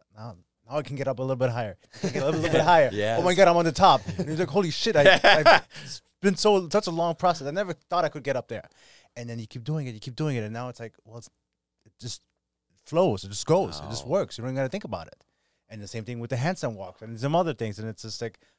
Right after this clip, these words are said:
Speaker 1: you can apply that to the, to the gym, and you, you can apply this to anything else in life. You just, you just do it.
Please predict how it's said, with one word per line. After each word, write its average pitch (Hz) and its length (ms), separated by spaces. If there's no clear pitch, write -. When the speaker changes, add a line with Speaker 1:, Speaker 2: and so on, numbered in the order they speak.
Speaker 1:
you 113 80
can 120 100
apply 117 200
that 110 160
to 107 80
the, 104 120
to - 180
the 95 80
gym, 117 340
and 110 100
you, 113 100
you 113 60
can 120 100
apply 131 200
this 131 160
to 135 80
anything 131 280
else 156 220
in 87 60
life. 82 160
You 98 60
just, 101 160
you 101 80
just 98 160
do 123 180
it. 87 100